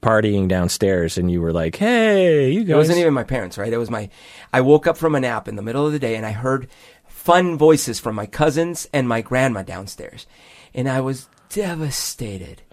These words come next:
Speaker 1: fomo.
Speaker 2: I ran downstairs. I was like, "Hey, what is happening?" <laughs> But it was deeper than that. It was me missing out on my mom. It was
Speaker 1: Yeah.
Speaker 2: me missing out on, you know, a lot of things. So I felt like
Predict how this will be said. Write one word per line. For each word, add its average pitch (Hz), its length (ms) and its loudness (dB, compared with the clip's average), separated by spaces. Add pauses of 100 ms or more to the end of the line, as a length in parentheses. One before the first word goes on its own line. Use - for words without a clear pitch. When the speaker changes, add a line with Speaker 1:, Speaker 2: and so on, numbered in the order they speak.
(240)
Speaker 1:
fomo. 104 440 2
Speaker 2:
I 85 80 2
ran 175 520 -2
downstairs. 170 560 -4
I 170 60 -2
was 160 120 -6
like, 180 140 -4 (560)
"Hey, 415 800 6 (280)
what 480 240 8 (120)
is 302 100 6
happening?" 359 1800 6 (1000)
<laughs> 165 640 0
But 170 140 8
it 180 60 6
was 185 180 2
deeper 208 360 0
than 92 140 -6
that. 82 220 -6
It 156 60 0
was 156 220 2
me 165 220 0
missing 156 320 -2
out 147 100 0
on 135 120 0
my 107 120 -4
mom. 131 420 0
It 104 80 -6
was 98 80 -4
Speaker 1:
Yeah. 80 80 -2
Speaker 2:
me 123 80 -4
missing 131 300 -6
out 123 120 -4
on, 113 220 -8
you 123 140 -6
know, 107 100 -6
a 104 40 -8
lot 104 140 -8
of - 60 -16
things. - 140 -20 (840)
So - 160 -6
I 151 100 4
felt 185 260 -4
like 160 320 -6